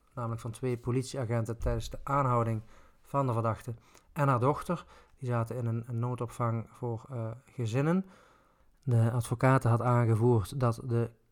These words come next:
kamer van de verdachte op onrechtmatige wijze was binnengetreden en dat ook de inzet van de pepperspray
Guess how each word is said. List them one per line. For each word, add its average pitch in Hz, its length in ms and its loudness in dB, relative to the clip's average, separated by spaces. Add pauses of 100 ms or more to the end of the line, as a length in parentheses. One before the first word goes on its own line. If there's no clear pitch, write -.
(120)
kamer 131 360 0
van 113 140 2
de 113 80 2
verdachte 113 440 0
op 120 160 -8
onrechtmatige 120 640 0
wijze 113 240 2
was 107 140 -2
binnengetreden 143 720 0
en 120 140 -4
dat 113 160 -2
ook 120 180 -4
de 110 80 -8
inzet 117 260 -2
van 113 120 -4
de 107 80 -4
pepperspray 147 640 -2